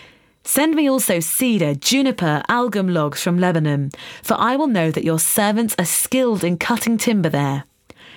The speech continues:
My servants will work with yours to provide me with plenty of lumber,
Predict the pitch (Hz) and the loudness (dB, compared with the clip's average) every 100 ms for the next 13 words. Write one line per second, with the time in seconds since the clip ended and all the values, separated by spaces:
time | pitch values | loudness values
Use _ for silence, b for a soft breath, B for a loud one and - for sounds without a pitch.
0 | B B 214 226 240 226 190 175 - 185 | B B 2 2 2 0 0 -2 -2 -2
1 | 175 214 240 - 240 185 156 151 - - | 0 0 0 -2 -2 0 0 0 -2 -4
2 | 170 190 202 208 180 165 - 220 226 240 | 0 0 0 0 -2 -2 -4 0 0 0
3 | 240 196 170 156 147 147 143 | 0 0 2 2 2 0 -2